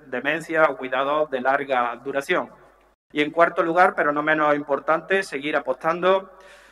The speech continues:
por la formación de los cuidadores y de las cuidadoras y mejorar la calidad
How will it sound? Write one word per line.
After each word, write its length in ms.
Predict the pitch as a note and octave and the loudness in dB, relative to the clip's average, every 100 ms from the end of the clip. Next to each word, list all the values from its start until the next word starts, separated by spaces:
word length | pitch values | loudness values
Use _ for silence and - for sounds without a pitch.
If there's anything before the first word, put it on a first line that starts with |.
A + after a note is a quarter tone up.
| - | -14
por 200 | - C#3+ | -6 -2
la 120 | C#3+ D#3+ | -2 -2
formación 720 | D3 C3+ C3+ F3 E3+ C3+ - - - _ - | -2 -4 -4 2 0 0 -12 -20 -20 _ -10
de 100 | A#2+ | -8
los 120 | A#2+ | -6
cuidadores 480 | C3+ B2 B2+ D3+ C3+ | -6 -4 0 0 0
y 20 | |
de 40 | A#2+ | -6
las 120 | - | -8
cuidadoras 560 | D#3 C#3+ C#3+ D3 D#3 - - | -4 0 2 2 2 -2 -12
y 100 | E3 | -6
mejorar 560 | E3+ D#3 D3 D3 D#3 D#3 - - - - | -4 0 4 4 4 -2 -16 -20 -18 -4
la 180 | C3 | -2
calidad 580 | B2+ B2+ C3 D3 F3 F#3+ | 0 -4 2 4 4 2